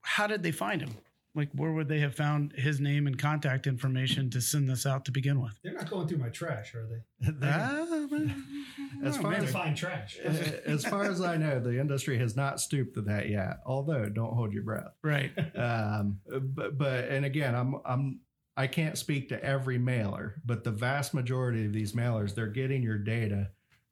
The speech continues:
Speaker 3: from your consumer reports.
Speaker 1: Okay.
Speaker 3: And so Equifax, Experian, TransUnion,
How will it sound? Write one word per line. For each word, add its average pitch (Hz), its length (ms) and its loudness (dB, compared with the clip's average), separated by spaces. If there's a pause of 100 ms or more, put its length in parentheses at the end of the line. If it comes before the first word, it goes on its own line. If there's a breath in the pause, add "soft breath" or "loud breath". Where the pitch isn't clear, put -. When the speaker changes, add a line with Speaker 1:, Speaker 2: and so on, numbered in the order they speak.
Speaker 3:
from 120 340 2
your 110 120 0
consumer 107 520 0
reports. - 720 -6 (220)
Speaker 1:
Okay. 117 140 0
Speaker 3:
And 104 540 0
so 101 420 0
Equifax, 104 720 -2
Experian, 104 680 -2
TransUnion, 104 760 0